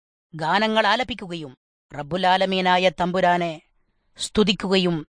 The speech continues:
പ്രകീർത്തിക്കുകയും ചെയ്തുകൊണ്ടിരുന്നു. ആട്ടിടയന്മാർ പരസ്പരം പ-, അടക്കം പറഞ്ഞു, "നമുക്ക് ബെത്ലഹേമിലേക്ക് പോകാം, എന്താണ് സംഭവിച്ചിരിക്കുന്നതെന്ന്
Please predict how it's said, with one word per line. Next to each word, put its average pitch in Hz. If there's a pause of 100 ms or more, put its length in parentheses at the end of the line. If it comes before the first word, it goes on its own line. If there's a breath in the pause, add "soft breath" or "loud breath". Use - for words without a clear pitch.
(320)
പ്രകീർത്തിക്കുകയും 175 (180)
ചെയ്തുകൊണ്ടിരുന്നു. 147 (480)
ആട്ടിടയന്മാർ 240
പരസ്പരം 240
പ-, - (100)
അടക്കം 233
പറഞ്ഞു, 196 (460)
"നമുക്ക് 208
ബെത്ലഹേമിലേക്ക് 233
പോകാം, 165 (540)
എന്താണ് 190
സംഭവിച്ചിരിക്കുന്നതെന്ന് 170